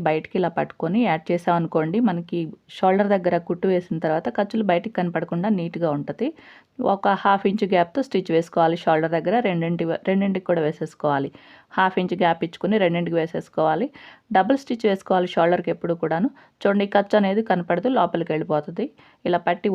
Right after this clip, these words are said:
ఓపెన్ చేసి కుట్టుకోవడం వల్ల నీట్‌గా కనపడుతుంది. ఇప్పుడు హ్యాండ్లు ఉండవు దీనికి,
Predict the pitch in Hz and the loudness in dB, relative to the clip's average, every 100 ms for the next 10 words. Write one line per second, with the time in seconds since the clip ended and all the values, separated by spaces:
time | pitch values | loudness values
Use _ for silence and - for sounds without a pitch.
0 | 180 185 170 160 165 170 - 175 160 151 | 0 0 0 -2 -4 -8 -2 0 0 0
1 | 147 240 277 180 180 170 151 135 127 160 | 0 0 0 0 -2 -4 -4 -6 -8 -10
2 | 143 139 _ _ _ _ _ 220 214 254 | -12 -12 _ _ _ _ _ -8 -6 -6
3 | 277 _ 277 - - _ _ - - 196 | -10 _ -16 -16 -20 _ _ -6 0 4
4 | 226 233 214 190 196 170 156 151 | 4 4 4 4 2 2 -4 -4